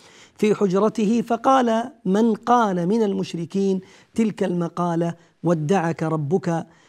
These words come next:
وقلاك"، لحظات وإذ به عليه الصلاة والسلام يدخل بيته ترعد، تضطرب، تهتز لحيته صلى الله عليه وسلم، يقول لهم: "دثروني، دثروني".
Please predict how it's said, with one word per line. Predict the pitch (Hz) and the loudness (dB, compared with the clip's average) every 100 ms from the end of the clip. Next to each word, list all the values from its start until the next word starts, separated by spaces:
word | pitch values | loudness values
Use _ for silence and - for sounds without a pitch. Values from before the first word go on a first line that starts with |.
| _ 160 | _ -2
وقلاك"، | 175 180 180 214 240 - | -2 0 0 2 0 -2
لحظات | 202 233 214 220 262 277 - _ _ - | 0 0 0 2 2 0 -6 _ _ 0
وإذ | 220 202 | 2 2
به | 175 185 180 | 2 2 2
عليه | 170 170 165 | 0 -2 -2
الصلاة | 160 165 160 151 | -4 -6 -6 -4
والسلام | 160 151 - 165 170 170 - - _ | -6 -6 -6 -4 -2 -4 -8 -20 _
يدخل | 170 208 - 185 175 | 4 4 4 0 0
بيته | 160 165 - 160 170 - - _ _ | 0 -2 -2 -4 -4 -6 -12 _ _
ترعد، | - 220 214 196 175 170 - _ | 2 2 4 4 4 2 -2 _
تضطرب، | - 165 - 214 185 165 170 - | -4 -4 2 4 6 4 0 -4
تهتز | 147 127 208 202 147 180 180 - - - | -10 -2 2 4 6 4 2 -12 -8 0
لحيته | 214 202 226 220 190 190 | 2 4 2 4 2 2
صلى | 180 175 | 0 -2
الله | 165 165 160 156 | -2 -2 -2 -4
عليه | 156 151 156 | -2 -2 -2
وسلم، | 151 - 175 165 165 165 - _ - | -4 -4 -2 0 -2 -6 -16 _ -2
يقول | 185 196 180 170 | 0 2 2 2
لهم: | 165 170 | 0 0
"دثروني، | 160 170 - 160 175 160 156 - - _ - | -2 -2 -2 0 2 2 0 -4 -20 _ -4
دثروني". | 151 180 - 170 180 170 175 | 0 0 -2 0 2 2 -2